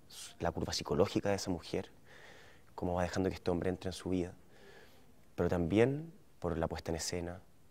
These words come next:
por las imágenes, por el dispositivo teatral, escénico, que es alucinante y,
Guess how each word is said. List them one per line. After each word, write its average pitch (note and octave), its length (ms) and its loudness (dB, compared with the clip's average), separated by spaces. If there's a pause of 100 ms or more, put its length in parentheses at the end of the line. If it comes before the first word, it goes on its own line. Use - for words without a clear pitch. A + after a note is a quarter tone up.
(120)
por D2+ 120 -4
las D#2 140 -6
imágenes, E2+ 540 -4 (100)
por - 160 -8
el - 60 -8
dispositivo - 720 0 (280)
teatral, F2+ 520 -2 (280)
escénico, F#2+ 480 -4
que E2+ 420 -2 (960)
es E2 100 -8
alucinante G2 800 0
y, E2 320 -2